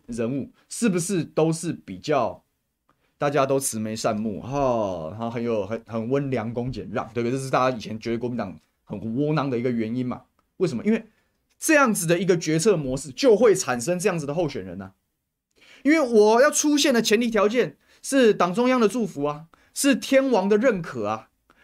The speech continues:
是地方头人的接受度啊，然后再是这个，这些地方基层的组织、社团也好，这些意见领袖的关系，所以造成的全面支持啊。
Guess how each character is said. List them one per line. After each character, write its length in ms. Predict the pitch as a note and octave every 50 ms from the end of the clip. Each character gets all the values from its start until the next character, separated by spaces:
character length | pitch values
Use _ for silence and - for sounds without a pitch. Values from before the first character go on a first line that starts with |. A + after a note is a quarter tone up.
| _ _ _
是 240 | - - C4+ B3+ A#3
地 320 | - - - D4 C4 A3+
方 280 | G3+ A#3 A#3 A#3 A#3+ A#3
头 260 | A#3 - - D#3+ F3+ F#3+
人 120 | F3 E3
的 80 | E3+ E3+
接 240 | E3 F#3+ G3+ G3+
受 220 | G3 G#3 G#3+ F3+ D#3+
度 200 | D#3 G#3+ F#3 C#3+
啊， 200 | C#3 C3 - - _ _ _ _ _ _ _ _ _ _ _ _ _ _ _
然 160 | - D3 E3 F#3
后 100 | G#3 G3
再 180 | E3+ G3+ F#3
是 200 | F3+ F#3 F3 E3 - -
这 140 | - F#3 E3
个， 60 | D#3+
这 140 | - G3 F#3
些 80 | F3
地 180 | F3 E3+ F#3+ F#3
方 240 | E3 C#3+ C#3 C#3 C#3
基 160 | - F3 F3
层 140 | E3 C#3 B2+
的 80 | C3+
组 180 | C3 - A#2+ A2
织、 200 | G#2 B2+ D3+ D3
社 200 | - - F3 C#3+
团 220 | - A2 G#2+ B2
也 60 | C3+
好， 80 | A#2 G2+
这 100 | G2+ C3+
些 80 | C#3 C#3
意 80 | D3+
见 180 | B2+ D3 C3+ A#2+
领 140 | G#2+ G2 F#2+
袖 180 | - B2+ A2+
的 280 | F#2 G#2 G2 F2+ - - _ _ _ _ _
关 300 | - G#3 G3 F#3 F#3+ G3
系， 300 | F#3+ - - - E3+ C3
所 120 | A#2 D#3+ D3+
以 40 | C3+
造 200 | C3 F3+ D3+ C3+
成 160 | - A2+ A2
的 80 | A#2
全 160 | A2+ - A#2+ A2
面 160 | C3+ D3 B2+
支 200 | A2+ - A2+ A2+
持 180 | A#2 - D#2+
啊。 140 | D2 - _